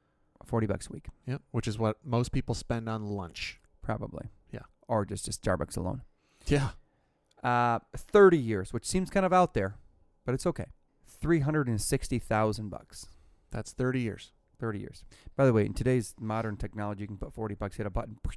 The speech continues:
Speaker 1: pulls it right out of your account. You don't even know it's gone.
Speaker 2: Done. Pay yourself first.
Speaker 1: That's right. Fifty years, which seems out there, but if you start, by the way, when you start, if, if you start when you're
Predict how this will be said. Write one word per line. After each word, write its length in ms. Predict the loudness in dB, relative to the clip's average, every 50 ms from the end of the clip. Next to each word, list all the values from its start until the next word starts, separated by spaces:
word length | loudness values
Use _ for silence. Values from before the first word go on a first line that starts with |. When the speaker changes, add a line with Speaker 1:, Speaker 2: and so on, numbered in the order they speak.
| -10 -12 _
Speaker 1:
pulls 180 | -6 -6 -4 -4
it 20 |
right 60 | -6 -6
out 60 | -6
of 40 | -4
your 80 | -6
account. 200 | -6 -6 -8 -8
You 60 | -6
don't 60 | -8 -8
even 100 | -8 -8
know 100 | -8 -8
it's 100 | -10 -10
gone. 220 | -10 -10 -10 -12 _ _ _ _ _ -6
Speaker 2:
Done. 240 | -4 -4 -4 -6 -10 _ -4
Pay 100 | -2 -2
yourself 320 | -2 -2 -4 -6 -8 -6 -6
first. 340 | -6 -6 -6 -8 -10 -16 -20 _ _ _ _ _ _ _ -20 -20 -20 -18 _
Speaker 1:
That's 160 | -12 -10 -8
right. 120 | -8 -8 -10 _ _ _ _ -20 _ _ _ _ _ _ -20
Fifty 440 | -8 2 6 6 6 6 6 0 2
years, 480 | 2 2 2 0 -2 -4 -8 -14 -16 -18 -20 _ -20 -20 -16 -10
which 140 | -8 -6 -4
seems 220 | -2 -2 0 2 4
out 200 | 4 4 4 2
there, 260 | 0 0 0 -2 -6 -12 -18 _ _ -10
but 100 | -6 -4
if 80 | -4 -4
you 60 | -4
start, 420 | 0 4 6 6 6 6 4 0 0
by 100 | 0 2
the 60 | 4
way, 140 | 2 2 2
when 120 | 0 -2
you 60 | -4
start, 320 | -2 0 2 2 2 0 _ _ _ _ _ _ _ _ _ _ _ _ _ _ _ _ _ _
if, 140 | -2 -2 -2 -2 -2
if 140 | -2 -2 2
you 160 | 2 2 2
start 320 | 2 2 2 2 2 2
when 100 | -2 -4
you're 380 | -4 -2 -2 -2 -2 -2 -4 -6